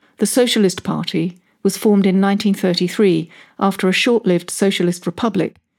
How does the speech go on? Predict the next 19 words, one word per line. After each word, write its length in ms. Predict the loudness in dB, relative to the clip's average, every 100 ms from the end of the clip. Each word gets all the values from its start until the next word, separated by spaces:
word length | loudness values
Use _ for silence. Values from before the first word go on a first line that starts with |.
| _ _ 0
led 220 | 0 0
by 160 | -2 -2
officers 460 | -6 -4 -4 -4
from 200 | -4 -4
the 160 | -4 -2
Air 200 | -2 -2
Force. 540 | -2 -4 -4 -12 -14 _ _ _ _ _ _ _ _ 0
It 140 | 2
won 180 | 4 4
support 460 | 2 0 0 0 0
in 120 | 2
the 80 | 2
working 340 | 0 0 -2
class, 560 | 0 -2 -2 -6 -16 -20 _ _ -20 -20 _ _
although 240 | 4 6 4
its 180 | 4
roots 240 | 2 2 0
were 80 | 0
deeper 500 | 2 0 -2 -6